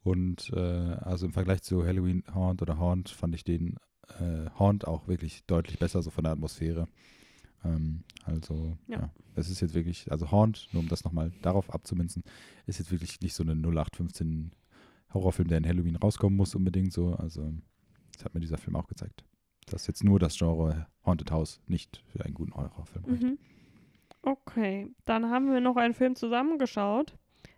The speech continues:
Speaker 2: einen
Speaker 1: Mhm.
Speaker 2: Tag vor Halloween,
Speaker 1: Mhm.
Speaker 2: einen alten von neunzehnhundertzweiundachtzig, der Creepshow heißt.
Speaker 1: Mhm.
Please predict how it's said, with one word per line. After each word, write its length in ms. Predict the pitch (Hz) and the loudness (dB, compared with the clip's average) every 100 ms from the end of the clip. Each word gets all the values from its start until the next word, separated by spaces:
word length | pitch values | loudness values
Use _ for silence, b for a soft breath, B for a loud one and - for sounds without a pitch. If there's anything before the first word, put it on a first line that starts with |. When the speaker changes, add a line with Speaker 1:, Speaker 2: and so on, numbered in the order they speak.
| b | b
Speaker 2:
einen 180 | 254 240 | -2 0
Speaker 1:
Mhm. 40 | |
Speaker 2:
Tag 260 | 220 214 - | 2 0 -2
vor 220 | - 269 | 2 4
Halloween, 560 | 262 208 202 208 220 320 - B B B | 4 0 -2 0 0 0 -2 B B B
Speaker 1:
Mhm. 100 | 110 B | -4 B
Speaker 2:
einen 260 | - 208 - | -2 -2 -2
alten 640 | 208 233 269 - 226 233 | 2 4 4 4 2 2
von 220 | - 226 | 2 2
neunzehnhundertzweiundachtzig, 1200 | 220 240 - 233 - 247 262 - - - 220 220 - | 4 2 0 -2 0 0 2 -2 -4 -8 -6 -6 -6
der 140 | 220 | -10
Creepshow 720 | - - 277 - - 208 196 | -4 0 0 -2 -2 0 0
heißt. 400 | 196 202 302 - | -2 0 -2 0
Speaker 1:
Mhm. 220 | 95 139 | 2 2